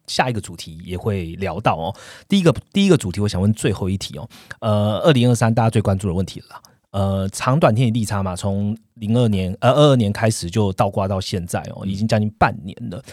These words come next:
Speaker 1: 呃，我们从历史来看啊，每一次大幅度或全天期的倒挂，时间一拉久，哦，都会遇到衰退的发生。那其实G D P已经默默来告诉我们，现在就是边缘，边缘，欧洲其实也不太好这样。那你主-，主任，你觉得进入衰退是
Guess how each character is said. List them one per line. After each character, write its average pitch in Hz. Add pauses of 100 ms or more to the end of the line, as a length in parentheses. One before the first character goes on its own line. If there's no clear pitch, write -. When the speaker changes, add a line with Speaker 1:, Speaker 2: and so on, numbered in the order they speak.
(400)
Speaker 1:
呃， 107
我 117
们 165
从 139
历 160
史 -
来 73
看 -
啊， -
每 120
一 117
次 180
大 156
幅 110
度 127
或 123
全 107
天 117
期 104
的 95
倒 107
挂， -
时 -
间 180
一 190
拉 160
久， 139 (120)
哦， 90
都 104
会 104
遇 101
到 98
衰 143
退 135
的 95
发 87
生。 92 (240)
那 -
其 -
实 165
G 170
D 160
P 165
已 120
经 120
默 139
默 131
来 120
告 117
诉 120
我 104
们， 95
现 120
在 113
就 107
是 95
边 117
缘， 95
边 104
缘， 90
欧 110
洲 110
其 -
实 95
也 85
不 92
太 101
好 -
这 -
样。 82 (320)
那 202
你 139
主-， 131
主 123
任， 190
你 131
觉 95
得 104
进 202
入 190
衰 147
退 147
是 104